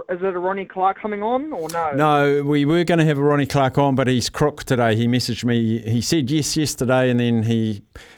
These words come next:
Speaker 2: many, many apologies. He's not well, so he's staying home today. But he has said he'll come and do it next week.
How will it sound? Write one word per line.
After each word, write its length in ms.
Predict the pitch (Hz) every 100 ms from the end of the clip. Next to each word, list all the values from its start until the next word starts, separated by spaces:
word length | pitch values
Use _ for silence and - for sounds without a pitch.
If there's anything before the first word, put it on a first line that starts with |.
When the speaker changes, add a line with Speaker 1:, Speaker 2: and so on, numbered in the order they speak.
| -
Speaker 2:
many, 380 | 131 131 123
many 320 | 120 131 127 117
apologies. 580 | - 127 113 110 110
He's 200 | - 107 107
not 160 | 117
well, 260 | 117 110 98
so 260 | - 104
he's 180 | 101 104
staying 300 | - 110 101
home 140 | 104 101
today. 220 | 101 95
But 180 | 95 110
he 100 | 113
has 220 | 135 143
said 180 | - 120
he'll 100 | 123
come 200 | 113 117
and 100 | 110
do 100 | 110
it 100 | 107
next 280 | 107 104 -
week. 240 | 90 -